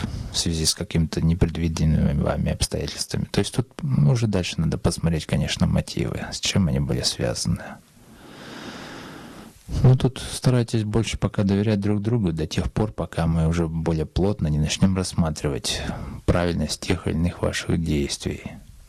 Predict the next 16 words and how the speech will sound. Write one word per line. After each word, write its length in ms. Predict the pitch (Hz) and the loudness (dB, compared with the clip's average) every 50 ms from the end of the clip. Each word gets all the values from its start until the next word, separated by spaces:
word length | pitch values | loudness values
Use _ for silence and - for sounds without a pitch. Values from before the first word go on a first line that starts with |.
| - | -14
Потому 140 | - - - | -8 -4 -2
что 120 | - - - | 2 4 2
на 80 | 95 | 2
самом 300 | - - 123 117 104 98 | 4 2 2 2 4 4
деле 200 | 95 107 104 101 | 2 2 2 0
щас 300 | 98 - - 104 - - - _ | 0 -2 -2 -2 -4 -6 -4 _
прежде 340 | - 117 117 117 107 104 - | 2 2 2 2 0 -4 -6
всего 440 | - - - - - - - - - - - - - - - - - - - - - - - - - - - - | -4 -4 -2 -2 -2 -2 -4 -4 -8 -12 -18 -20 -20 -20 -18 -18 -16 -16 -16 -16 -16 -18 -18 -18 -18 -20 -8 -4
всё 180 | - - 123 | 0 2 2
связано 400 | 117 - - 110 104 98 95 95 | 2 2 2 2 2 2 2 0
с 120 | 92 - - | 0 0 0
вашим 280 | 95 87 - - 95 | -2 -2 0 0 0
доверием 400 | 92 90 90 92 90 85 85 85 | 2 2 2 2 0 0 0 0
друг 220 | 82 85 87 87 85 | 0 0 0 0 0
к 20 | |
другу. 480 | - 78 76 69 67 - - - - | 0 0 -2 -2 -4 -6 -8 -8 -10